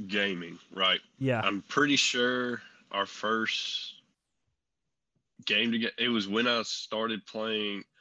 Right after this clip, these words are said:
Speaker 1: I wanna say it was Sea of Thieves.
Speaker 2: It might
Speaker 1: Actually.
Speaker 2: Yeah, I went through a Sea of Thieves phase.
Speaker 1: So I remember you and, you and Daniel were playing Sea of Thieves one night. He came to work the next day and was showing me, and I was like, "Oh, cool, I'll play with y'all."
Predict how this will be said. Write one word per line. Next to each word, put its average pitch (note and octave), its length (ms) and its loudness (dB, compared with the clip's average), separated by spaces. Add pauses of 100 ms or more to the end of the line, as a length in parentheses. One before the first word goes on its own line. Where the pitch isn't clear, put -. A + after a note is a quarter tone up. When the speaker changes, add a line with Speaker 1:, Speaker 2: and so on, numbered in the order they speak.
(280)
Speaker 1:
I G2+ 60 -4
wanna F#3+ 220 2
say C3 180 2
it A2+ 40 4
was G#2 140 2
Sea A#2+ 200 0
of A2 80 -4
Thieves. C3 480 0 (960)
Speaker 2:
It D3+ 120 0
might D3 180 2
Speaker 1:
Actually. - 360 -2 (180)
Speaker 2:
Yeah, C#3+ 200 2
I D3 60 4
went F3 180 2
through G3+ 100 6
a E3 40 2
Sea D3+ 180 2
of C#3 100 2
Thieves B2+ 300 0
phase. B2 400 0 (720)
Speaker 1:
So A2+ 140 0
I A#2 60 6
remember A2+ 560 2 (360)
you B2 300 0
and, G#2+ 320 -2
you A#2 180 -2
and G2+ 140 0
Daniel G#2 560 0 (680)
were G2+ 140 -2
playing G#2+ 320 0
Sea A2 180 -2
of F#2+ 80 -2
Thieves A2 480 0
one G2 160 -2
night. G2 180 0
He G#2+ 140 -4
came G2+ 180 -4
to F#2+ 60 -6
work G2 220 -4
the G#2+ 60 -14
next F#2 200 -2
day F#2+ 120 -2
and F#2 100 -2
was F2 100 -6
showing G2+ 360 -2
me, F#2+ 180 2
and F#2 100 -4
I F#2 60 -2
was F2+ 120 -6
like, C#2+ 80 -6
"Oh, C3+ 240 0
cool, C3+ 260 -4
I'll C#3 80 0
play A#2+ 200 -2
with A2 100 -2
y'all." A2+ 260 -2